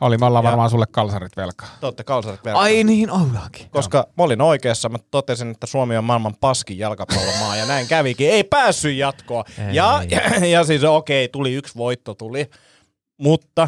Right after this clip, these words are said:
Speaker 2: siinäkin matsissa, niin oliko se kuusikymmentä jotain vetoa vastapuoli ja Suomella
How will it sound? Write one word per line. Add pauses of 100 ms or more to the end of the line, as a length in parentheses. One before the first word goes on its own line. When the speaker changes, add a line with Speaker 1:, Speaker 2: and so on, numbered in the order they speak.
Speaker 2:
siinäkin
matsissa, (480)
niin (360)
oliko
se
kuusikymmentä
jotain
vetoa (100)
vastapuoli (100)
ja
Suomella